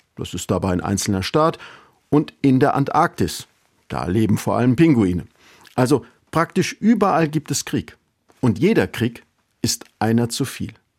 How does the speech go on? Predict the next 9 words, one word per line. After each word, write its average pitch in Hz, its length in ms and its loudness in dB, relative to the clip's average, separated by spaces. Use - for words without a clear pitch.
In 139 140 2
unsere 113 320 0
Betten 85 380 -4
gehört 110 300 0
beileibe 110 460 0
nicht 120 380 2
alles 110 340 2
und 98 160 -2
jeder. 123 380 0